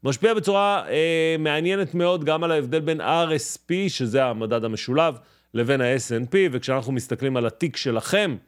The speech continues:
תיק חוכמת ההמונים מול ה-S and P, ה-S and P quarter to date עלה כבר בשלושה אחוז, והתיק שלכם עלה באפס תשע שלוש. הסיבה לזה כי התיק שלכם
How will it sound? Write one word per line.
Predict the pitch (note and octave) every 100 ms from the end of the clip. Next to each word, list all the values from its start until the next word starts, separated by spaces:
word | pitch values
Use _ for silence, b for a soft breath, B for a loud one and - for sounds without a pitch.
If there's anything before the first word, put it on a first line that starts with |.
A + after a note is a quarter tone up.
| _ _ _ _ - -
תיק | C#3+
חוכמת | C3+ B2+ C#3 D3
ההמונים | C#3+ B2+ C#3 D3+
מול | D3 C#3+
ה-S | C#3+
and | - C3 B2
P, |
ה-S | F#3+ D#3+ B2+
and | C#3+ A#2
P | D#3 D3+ D3 b b b -
quarter | D3+ F3+ F#3+ D#3+ D#3
to |
date | C#3 E3 E3+ B2+
עלה | B2+ C3+
כבר | B2+
בשלושה | A#2 G#2+ A2 A2 D#3+ D#3
אחוז, | B2+ D#3+ D3+ A#2+ b b b
והתיק | G#2 B2 - F3 -
שלכם | D#3+ C#3 - F3+ D3+
עלה | C#3+
באפס | C#3 C#3 E3 - F#3 -
תשע | F3+ F3 E3+
שלוש. | - D#3+ F#3 D#3+
הסיבה | D3 D#3+ D#3
לזה | F3 F3
כי | E3 D#3
התיק | C#3+ F3
שלכם | F3 D#3+ E3